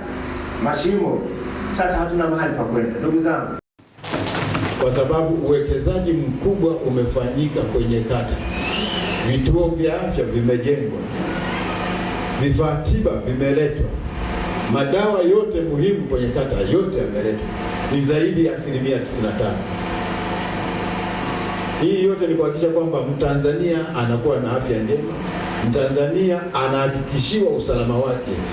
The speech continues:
Speaker 2: na afya yake na kuwa na maisha bora. Lakini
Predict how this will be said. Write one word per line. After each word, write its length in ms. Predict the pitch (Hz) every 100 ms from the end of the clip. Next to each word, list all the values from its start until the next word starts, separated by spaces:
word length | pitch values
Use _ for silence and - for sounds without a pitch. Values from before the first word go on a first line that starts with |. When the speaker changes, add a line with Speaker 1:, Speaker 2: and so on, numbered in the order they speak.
| 92 107
Speaker 2:
na 120 | 113
afya 320 | 117 - 104
yake 140 | 101 92 - - - -
na 60 | 110
kuwa 260 | 110 131 117
na 100 | 104
maisha 380 | 101 107 113
bora. 240 | 98 95 95 - - - - - - - - - - - - - - -
Lakini 520 | 127 202 208 208